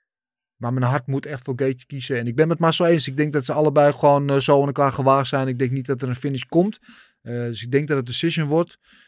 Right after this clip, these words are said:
Maar ik, nou, mijn hart moet voor Gaethje gaan, man. Ik kan hier niet, eh, tegen, eh, Fiziev, eh, kiezen. Kan niet. Kan niet. Ik moet voor Gaethje kiezen. Ik zeg Gaethje op decision. Sorry. Ik zeg het bijna verontschuldigend, hè. Dat is, eh,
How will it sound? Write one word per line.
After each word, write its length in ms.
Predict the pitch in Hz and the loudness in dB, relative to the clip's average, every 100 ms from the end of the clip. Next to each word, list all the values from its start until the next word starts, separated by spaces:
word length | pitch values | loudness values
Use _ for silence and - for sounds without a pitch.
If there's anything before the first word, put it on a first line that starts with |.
| _ | _
Maar 200 | 104 - | -14 -10
ik, 100 | 147 127 - | -10 -10 -12
nou, 240 | 131 113 | -8 -6
mijn 140 | 131 143 | -2 0
hart 180 | 170 | 2
moet 220 | 175 175 - | 2 2 2
voor 140 | 147 | 0
Gaethje 260 | 165 165 - | 0 0 -6
gaan, 200 | 143 123 | -6 -4
man. 200 | 113 120 | -6 -8
Ik 80 | 127 | -4
kan 240 | 139 135 | -4 -2
hier 180 | 131 131 | -4 -4
niet, 260 | 127 123 | -6 -4
eh, 80 | 123 117 | -4 -2
tegen, 540 | 131 123 117 123 113 | -2 -2 -2 -6 -6
eh, 60 | 113 | -8
Fiziev, 480 | - 117 120 113 - | -10 -10 -8 -8 -8
eh, 100 | 113 104 _ | -10 -12 _
kiezen. 240 | 101 101 | -18 -10
Kan 220 | 123 113 | -8 -6
niet. 240 | 104 98 _ _ | -8 -12 _ _
Kan 180 | - 107 | -8 -8
niet. 180 | 92 - | -10 -14
Ik 60 | 110 | -8
moet 180 | 139 | -8
voor 120 | - 120 | -6 -6
Gaethje 260 | 110 - | -6 -8
kiezen. 380 | 120 101 104 - | -12 -10 -12 -14
Ik 80 | 104 | -14
zeg 240 | 107 101 _ - | -16 -16 _ -12
Gaethje 520 | 104 - 101 95 92 | -10 -10 -12 -14 -14
op 100 | - | -18
decision. 500 | 92 - 95 92 92 _ _ | -20 -18 -16 -16 -18 _ _
Sorry. 340 | - 101 92 _ _ - - _ - _ _ _ _ _ - | -16 -14 -14 _ _ -20 -20 _ -20 _ _ _ _ _ -16
Ik 80 | - | -4
zeg 100 | 143 | -4
het 100 | 123 | 0
bijna 220 | 143 160 | 2 2
verontschuldigend, 680 | 143 156 - 175 160 120 110 | 2 0 4 6 6 2 0
hè. 160 | 143 151 | 0 0
Dat 180 | 120 | -4
is, 180 | 117 104 | -4 -6
eh, 460 | 110 107 107 104 | -4 -4 -6 -8